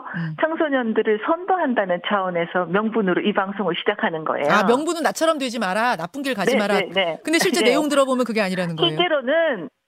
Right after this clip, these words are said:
Speaker 2: 이게 담당 형사들 말을 들어보면 실제로는 돈이래요.
Speaker 1: 돈이 된다?
Speaker 2: 네, 네. 그래서 점점 더 이게 내용이 자극적이고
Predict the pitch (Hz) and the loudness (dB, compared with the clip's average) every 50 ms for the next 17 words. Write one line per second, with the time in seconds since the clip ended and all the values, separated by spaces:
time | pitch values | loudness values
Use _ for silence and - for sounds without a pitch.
0 | - - - - - - 226 220 226 226 226 220 208 208 202 175 131 - - - | -20 -20 -20 -20 -12 -10 -10 -4 -2 0 0 0 0 0 0 0 -2 -4 -4 -2
1 | 202 196 202 196 202 214 220 220 220 220 220 220 254 240 233 214 196 190 190 170 | -2 -2 0 0 -2 -2 0 0 0 0 0 0 -2 -2 0 0 0 0 0 -2
2 | 180 165 170 165 160 170 175 175 202 185 190 170 175 160 156 175 190 208 - 311 | -2 0 0 0 0 -2 -2 -2 0 -2 0 0 0 0 0 0 -2 0 -2 -2
3 | 320 - 349 349 302 240 202 - 185 196 202 208 202 180 143 120 156 175 175 - | 0 0 0 0 0 -2 0 -2 -2 0 0 0 0 0 -2 -2 -2 -4 -6 -10
4 | - _ _ _ _ _ _ _ - - - 196 180 185 196 208 220 220 233 233 | -20 _ _ _ _ _ _ _ -8 -4 0 0 2 2 2 0 0 -2 -2 -4
5 | 202 170 151 139 139 147 151 151 139 - _ _ _ _ _ _ _ _ _ _ | -4 -6 -8 -8 -8 -10 -10 -10 -12 -14 _ _ _ _ _ _ _ _ _ _
6 | 185 208 208 185 151 147 147 156 147 135 127 - - - _ _ _ _ _ - | -2 -2 0 -2 -4 -4 -6 -4 -4 -4 -6 -8 -12 -16 _ _ _ _ _ -4
7 | 214 220 220 214 - 208 185 175 - - - - - - - - - _ _ _ | -2 -2 -2 0 0 -2 -2 -2 -4 -8 -10 -14 -14 -14 -14 -16 -18 _ _ _
8 | - - 208 196 208 214 220 220 214 247 240 240 233 214 208 180 170 180 190 196 | -4 -2 0 0 2 2 2 2 2 0 0 0 0 0 0 2 0 0 0 0
9 | 190 180 170 151 - - 165 160 160 - 170 170 165 160 160 165 - - - - | 0 0 -2 -2 -4 -4 -6 -8 -6 -6 -4 -4 -4 -4 -6 -8 -12 -16 -20 -20
10 | - - - 180 196 214 214 220 220 208 190 185 185 180 170 - 196 185 185 202 | -10 -4 -2 0 0 0 0 0 0 -2 -2 -2 -2 -2 -2 -2 -4 -4 -4 -6
11 | - - 233 180 175 170 - 160 | -4 -4 -2 -2 -2 -2 -2 -2